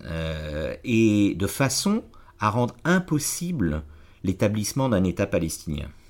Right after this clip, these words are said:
Il paye ses choix, maintenant, Netanyahou. Mais en faisant cela, il a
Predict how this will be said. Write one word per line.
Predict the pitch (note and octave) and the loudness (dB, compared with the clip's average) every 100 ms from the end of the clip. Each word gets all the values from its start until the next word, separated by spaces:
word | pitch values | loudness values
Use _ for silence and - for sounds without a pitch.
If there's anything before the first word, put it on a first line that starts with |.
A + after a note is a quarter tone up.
| - - - - - - - | -20 -20 -20 -20 -20 -16 -10
Il | F2+ | 2
paye | B2+ | 2
ses | - F#2+ | 4 0
choix, | - - - _ - | -4 -8 -12 _ -12
maintenant, | C#2 - D#2 | -10 -8 -8
Netanyahou. | D2+ D#2 D#2 C2 C2+ - - - - | -8 -8 -8 -8 -12 -16 -20 -20 0
Mais | G2+ G#2+ A2 - | 6 6 4 -2
en | - | -4
faisant | G#2 C3 | 0 0
cela, | - E3+ G#3+ B3 - - - - - | 2 2 2 0 -8 -20 -20 -10 -2
il | G#2+ C3+ | 2 4
a | D#3 E3 D#3+ | 4 4 -2